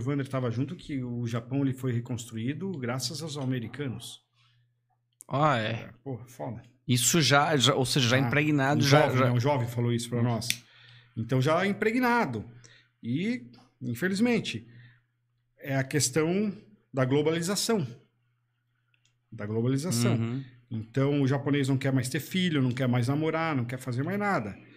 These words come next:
Speaker 1: Ele quer é a tecnologia,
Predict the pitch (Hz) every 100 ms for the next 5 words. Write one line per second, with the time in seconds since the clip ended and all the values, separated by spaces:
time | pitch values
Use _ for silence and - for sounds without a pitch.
0 | - _ _ 101 98 - 123 151 175 202
1 | 202 - - _ _ _ _ - - -
2 | 120 120 139 151 135 131 113 110 160 214
3 | 226